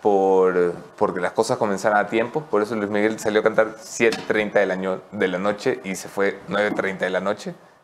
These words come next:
Ya está, tiempo perfecto, se desalojó el estadio en veinte minutos después del concierto, en perfecto orden. Y hay que reconocer a la Policía Nacional el esfuerzo que hicieron por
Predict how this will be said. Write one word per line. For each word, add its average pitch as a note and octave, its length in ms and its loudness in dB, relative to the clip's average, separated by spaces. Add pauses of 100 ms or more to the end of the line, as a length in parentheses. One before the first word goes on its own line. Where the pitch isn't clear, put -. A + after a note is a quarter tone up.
(220)
Ya G2+ 180 4
está, B2+ 480 4 (460)
tiempo A2+ 300 6
perfecto, A#2+ 560 2
se B2 140 2
desalojó G2 760 4
el A2+ 100 2
estadio A2 580 2 (500)
en F#2+ 180 0
veinte A#2 300 2
minutos A2+ 400 0
después G#2+ 240 0
del A2+ 80 -4
concierto, B2+ 600 0 (120)
en F#2+ 80 -6
perfecto A#2 600 2
orden. C3+ 380 2 (760)
Y D3+ 340 2
hay A#2+ 200 4
que B2+ 120 6
reconocer A2 640 2
a A2+ 40 6
la A2 120 4
Policía F#2+ 360 0
Nacional G#2 540 0
el G2+ 160 2
esfuerzo A#2 580 2
que G#2+ 100 -2
hicieron G#2+ 360 2
por A2 400 4